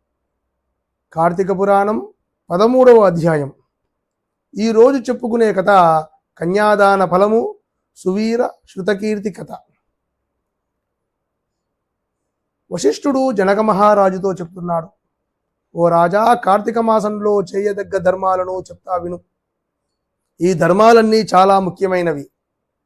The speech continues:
ఈ ధర్మాలు మా తండ్రి అయిన బ్రహ్మదేవుడు నాకు చెప్పాడు. అవన్నీ చేయదగ్గవే, చేయకపోతే పాపం వస్తుంది.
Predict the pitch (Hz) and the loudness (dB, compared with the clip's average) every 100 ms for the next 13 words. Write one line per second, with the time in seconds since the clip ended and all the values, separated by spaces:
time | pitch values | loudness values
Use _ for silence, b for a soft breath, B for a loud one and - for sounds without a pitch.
0 | _ _ _ - 180 175 175 214 214 208 | _ _ _ -6 -2 0 0 2 2 4
1 | 202 202 185 180 185 196 208 202 196 170 | 2 2 0 0 -2 -2 -2 0 -2 -2
2 | 175 190 190 190 185 185 180 170 160 - | -2 0 2 2 2 -2 -2 -4 -6 -12
3 | - 160 - _ _ _ _ _ _ _ | -6 -6 -6 _ _ _ _ _ _ _
4 | _ _ _ _ _ _ _ _ - 170 | _ _ _ _ _ _ _ _ -4 -2
5 | 214 262 294 294 - 240 226 214 208 190 | -2 -2 -2 -2 0 2 2 2 0 0
6 | 156 _ _ _ _ _ _ - 160 180 | -4 _ _ _ _ _ _ -8 -4 -4
7 | 185 180 180 185 185 170 170 185 175 170 | -6 -8 -6 -6 -6 -6 -6 -6 -8 -12
8 | - 180 165 | -14 -20 -20